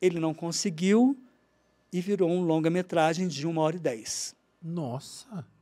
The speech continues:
Speaker 2: Isso tá disponível? Ou
Speaker 1: Isso
Speaker 2: vai sair, ou vai lançar ainda? Pera aí.
Speaker 1: Não, não.
Speaker 2: Já foi, já.
Speaker 1: Já foi lançado. O lance é o seguinte.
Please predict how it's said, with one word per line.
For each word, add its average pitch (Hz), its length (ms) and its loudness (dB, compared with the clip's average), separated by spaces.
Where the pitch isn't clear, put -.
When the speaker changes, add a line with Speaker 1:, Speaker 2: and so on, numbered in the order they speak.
Speaker 2:
Isso 247 160 -8
tá 185 80 -4
disponível? 139 880 -4
Ou 143 60 -2
Speaker 1:
Isso 143 80 -2
Speaker 2:
vai 160 160 6
sair, 151 340 8
ou 165 60 6
vai 147 100 8
lançar 135 340 4
ainda? 135 300 2
Pera 156 240 2
aí. 175 60 6
Speaker 1:
Não, 262 120 8
não. 156 400 2
Speaker 2:
Já 151 120 2
foi, 147 360 2
já. 113 320 2
Speaker 1:
Já 139 200 -6
foi 139 220 -2
lançado. 147 640 -2
O 143 40 -4
lance 170 260 2
é - 20 6
o 180 60 2
seguinte. 131 580 -8